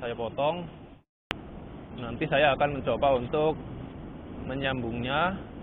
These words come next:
lalu melakukan pengelasan dengan menggunakan las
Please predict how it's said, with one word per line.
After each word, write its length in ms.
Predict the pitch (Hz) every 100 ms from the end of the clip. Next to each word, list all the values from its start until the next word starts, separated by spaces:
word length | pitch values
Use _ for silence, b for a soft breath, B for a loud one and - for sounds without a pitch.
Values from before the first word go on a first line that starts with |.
| - - - - - - - - - - - 131 131
lalu 320 | 123 139 156 156 160 156 160 160 151 - - - -
melakukan 560 | 110 123 131 131 135 131
pengelasan 480 | 127 123 151 143
dengan 240 | 120 120 131
menggunakan 560 | 127 113 107 110 131
las 160 | 120